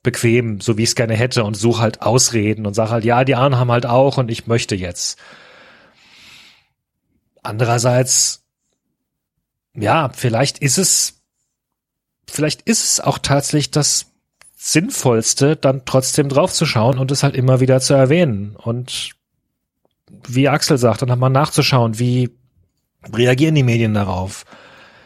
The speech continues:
Wenn ich das richtig gesehen habe, die Sportschau hat jetzt, als sie Freiburg gegen Union gezeigt hat, die Zusammenfassung, nicht auf die Choreo kurz eingegangen, wo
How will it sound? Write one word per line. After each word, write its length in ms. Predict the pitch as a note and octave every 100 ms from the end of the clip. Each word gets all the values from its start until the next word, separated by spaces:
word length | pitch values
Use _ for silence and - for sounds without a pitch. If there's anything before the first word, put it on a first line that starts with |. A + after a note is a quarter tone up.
| _ _ _ _ _ -
Wenn 200 | F#2+ A#2
ich 80 | C3
das 140 | C3
richtig 220 | C#3 F3+ E3+
gesehen 280 | A#2+ A#2+ C3
habe, 140 | D#3+
die 140 | B2 B2
Sportschau 500 | - C#3 - D#3+ C#3+
hat 160 | D3
jetzt, 400 | D3 C#3+ - -
als 300 | - B2 B2+
sie 380 | C3 C3 C3 B2 - - G#2+
Freiburg 480 | - - B2 C#3 C3
gegen 180 | C3+ B2+
Union 280 | A#2+ F3+
gezeigt 420 | E3+ C#3 B2+ A#2 D3
hat, 140 | D3
die 60 | B2+
Zusammenfassung, 720 | A#2+ A#2 A#2+ C3 C#3 D3 D3
nicht 320 | C#3+ D3+ -
auf 340 | B2 B2+ C#3 -
die 160 | C#3 C3+
Choreo 720 | C3+ C#3 C#3+ C#3+ D3 D3 B2+ A#2+ G2+ - A#2 - -
kurz 220 | D#3 -
eingegangen, 640 | C3 C#3 C#3+ D3+ D#3 D#3 C3
wo 500 | C3+ C#3+ C#3+ C#3+